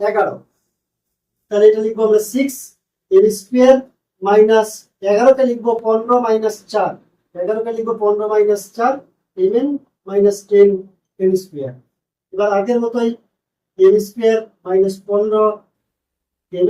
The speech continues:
এন প্লাস ফোর এম এন মাইনাস টেন এন স্কয়ার। দেখো এটা থেকে কি কমন যাচ্ছে?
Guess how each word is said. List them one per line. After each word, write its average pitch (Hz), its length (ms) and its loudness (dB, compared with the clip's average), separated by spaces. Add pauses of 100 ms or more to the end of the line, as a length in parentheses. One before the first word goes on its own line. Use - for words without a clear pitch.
এন 254 80 0 (440)
প্লাস 185 220 -4 (180)
ফোর 220 260 0 (840)
এম 190 200 0
এন 254 80 0 (280)
মাইনাস 190 320 -4 (120)
টেন 202 200 0 (600)
এন 190 120 -2 (120)
স্কয়ার। 131 300 -12 (1300)
দেখো 233 220 -4
এটা 254 160 -2
থেকে 277 160 2
কি - 140 -20
কমন 262 220 -2
যাচ্ছে? 233 220 -4